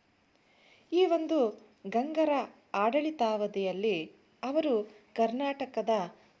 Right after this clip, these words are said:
ಸಾಂಸ್ಕೃತಿಕ ಲೋಕಕ್ಕೆ ಅವರು ಕೊಟ್ಟಂತಹ ಕೊಡುಗೆ ಅಪಾರವಾದಂತಹದ್ದು. ಇವತ್ತು ನಾವು ಗಂಗರ ಕೊಡುಗೆಗಳ ಬಗ್ಗೆ ಅಧ್ಯಯನ ಮಾಡ್ತಾ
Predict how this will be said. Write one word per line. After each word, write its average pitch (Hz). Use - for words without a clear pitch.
ಸಾಂಸ್ಕೃತಿಕ 233
ಲೋಕಕ್ಕೆ 220
ಅವರು 196
ಕೊಟ್ಟಂತಹ 196
ಕೊಡುಗೆ 180
ಅಪಾರವಾದಂತಹದ್ದು. 170
ಇವತ್ತು 202
ನಾವು 175
ಗಂಗರ 226
ಕೊಡುಗೆಗಳ 190
ಬಗ್ಗೆ 156
ಅಧ್ಯಯನ 160
ಮಾಡ್ತಾ 143